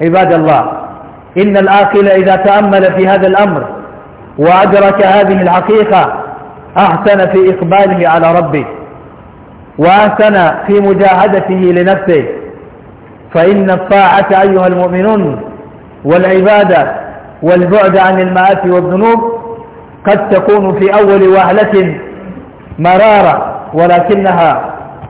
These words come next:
مرارة قليلة تعقبها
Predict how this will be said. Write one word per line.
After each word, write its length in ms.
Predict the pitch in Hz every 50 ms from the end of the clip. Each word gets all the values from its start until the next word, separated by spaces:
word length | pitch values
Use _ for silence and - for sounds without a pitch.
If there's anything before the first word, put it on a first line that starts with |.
| - -
مرارة 880 | - 156 165 180 190 208 208 202 196 202 214 208 202 185 185 175 156 143 139 - -
قليلة 560 | 175 185 202 208 202 190 185 170 156 135 - - - - - - - - - - - - - - - -
تعقبها 580 | - 180 180 175 - - 208 202 196 190 185